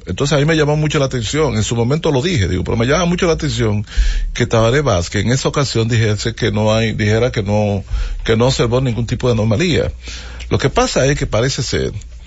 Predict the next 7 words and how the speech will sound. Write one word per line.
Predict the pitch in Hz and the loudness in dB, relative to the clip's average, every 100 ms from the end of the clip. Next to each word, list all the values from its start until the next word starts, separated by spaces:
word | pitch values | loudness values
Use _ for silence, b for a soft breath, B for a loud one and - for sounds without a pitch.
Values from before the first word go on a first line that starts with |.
| B B B B B | B B B B B
que | 110 107 104 101 98 85 - 80 - | 2 4 4 4 2 0 -2 -6 -6
algunos | - 117 147 190 | -2 2 2 0
políticos, | - 135 175 147 113 92 | 0 0 0 -2 -2 -2
si | - 113 | 0 0
es | |
presidente, | 113 127 - 117 98 78 85 - | 2 0 0 0 0 -2 -2 -2
pues, | - 90 82 69 - - | -2 0 0 -2 -6 -10